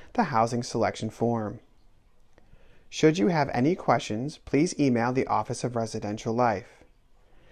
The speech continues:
The email address is reslife at monmouth dot e d u. That's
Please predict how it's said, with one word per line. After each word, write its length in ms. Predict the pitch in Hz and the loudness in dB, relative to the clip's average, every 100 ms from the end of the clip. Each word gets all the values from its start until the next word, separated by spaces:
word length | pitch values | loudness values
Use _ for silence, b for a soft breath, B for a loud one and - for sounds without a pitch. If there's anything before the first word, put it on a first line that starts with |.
| b | b
The 180 | - 120 | -2 2
email 300 | 139 156 160 | 4 4 4
address 460 | 160 117 107 123 - | 2 2 0 -2 -4
is 380 | 110 120 - - - | -2 -2 -4 -14 -4
reslife 680 | 113 135 160 117 95 117 - - | 2 2 2 0 0 -4 -12 -8
at 180 | - 127 | -2 0
monmouth 460 | 117 98 101 107 - - | 0 -4 -4 -8 -12 -4
dot 200 | 120 101 | -2 0
e 120 | 120 | 0
d 100 | 117 123 127 | 0 2 4
u. 280 | 123 117 - - - _ _ b b b | 2 0 -8 -20 -20 _ _ b b b
That's 280 | - 120 - | 2 2 2